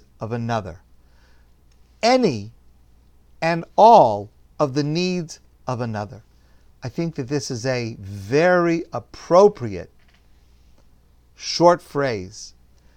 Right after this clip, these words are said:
that could be a unifying factor underlying our entire religious lives. Lo suchal lihis aleim. Not just to do the right thing,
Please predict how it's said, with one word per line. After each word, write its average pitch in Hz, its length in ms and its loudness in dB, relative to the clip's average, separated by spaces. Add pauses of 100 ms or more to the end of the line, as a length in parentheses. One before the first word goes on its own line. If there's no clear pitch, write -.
(260)
that 135 180 -6
could 127 160 -4
be 123 160 -4
a 123 60 -2
unifying 147 1160 0
factor 123 580 -8 (1080)
underlying 160 800 2
our 113 180 -4
entire 143 540 -2
religious 120 580 -8
lives. 90 460 -10 (360)
Lo 139 240 0
suchal 160 1000 0
lihis 113 440 -8
aleim. 98 360 -12 (420)
Not 202 200 -2
just - 260 -4
to 135 80 -12
do 139 180 -2
the 139 120 -4
right 98 240 -8
thing, 87 180 -14